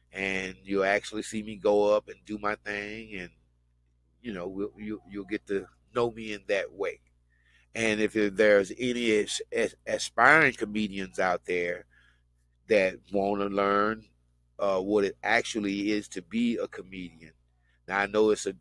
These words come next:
we have different definitions of comedians nowadays. That, that has changed too. We have a lot of people that does skits on the, uh, computer here, Facebook and Instagram, TikTok, and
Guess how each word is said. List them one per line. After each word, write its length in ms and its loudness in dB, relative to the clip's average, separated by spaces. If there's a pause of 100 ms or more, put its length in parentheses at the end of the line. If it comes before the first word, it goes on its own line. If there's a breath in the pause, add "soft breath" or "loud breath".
(120)
we 140 0
have 300 4
different 360 -2
definitions 920 -2
of 160 0
comedians 600 -12
nowadays. 600 -2
That, 300 2
that 180 4
has 140 0
changed 540 -6
too. 200 -10 (580 soft breath)
We 80 0
have 160 2
a 40 0
lot 200 4
of 60 -6
people 260 -2
that 240 0
does 320 2
skits 400 -4
on 400 -6 (280)
the, 340 -6
uh, 160 -2
computer 500 -2
here, 440 -4 (380)
Facebook 560 -2
and 100 -10
Instagram, 840 -8
TikTok, 520 -4 (540)
and 480 -4